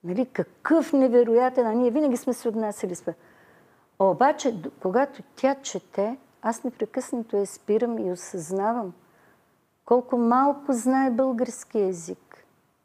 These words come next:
Нали, те искат да превеждат Вазов, да адаптират Вазов, но той е красив език. И в повечето, и тъй като сега онлайн обучението,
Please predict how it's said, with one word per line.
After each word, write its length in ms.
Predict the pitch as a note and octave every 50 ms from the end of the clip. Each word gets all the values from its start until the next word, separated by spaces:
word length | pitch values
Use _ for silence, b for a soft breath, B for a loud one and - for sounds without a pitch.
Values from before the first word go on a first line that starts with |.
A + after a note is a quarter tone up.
| _ _ _ _ _ _ _ -
Нали, 240 | F#3 F#3+ F#3+ A3+ A3+
те 140 | - C4
искат 340 | B3+ C4 B3+ B3+ - C4 G#3+
да 140 | G3 A#3 A#3
превеждат 540 | - A3 A3 G#3 A#3+ B3 B3 G#3+ G#3+ G#3+ - -
Вазов, 480 | F#3+ F3+ A3 A3 G#3 F3+ F3 F3+ E3 E3
да 120 | E3+ F#3+
адаптират 680 | F#3+ F3+ F3 F3+ - - - - A#3 A#3 G#3+ G#3 F3+ E3
Вазов, 480 | F3 G3 G3+ G3 F#3 D#3+ D#3+ - - F3
но 120 | E3 E3
той 280 | - _ - C4 C#4 C#4+
е 60 | B3+
красив 640 | C#4 - B3 A#3 A#3+ A3 - - - C#4+ B3+ - B3+
език. 300 | A3 F3+ - - - - B B B B B B B B B -
И 80 | G3+ F#3
в 140 | F#3+ F#3+ - - -
повечето, 640 | - A3 B3+ C#4+ E4+ D#4+ - - - B3 - - A#3
и 120 | B3+ C#4+
тъй 220 | C4+ - A#3+ A#3+ A3+
като 280 | - - - - G#3
сега 400 | G3 - - G#3+ F#3 G#3 G#3+ - -
онлайн 480 | A3+ A3+ A3+ A3 G#3 G3+ G3 F#3+ F#3 F3+
обучението, 920 | F3 E3 E3+ E3 - - - F#3 F3+ F3+ F3+ F3 E3+ E3+ - - A3+ D4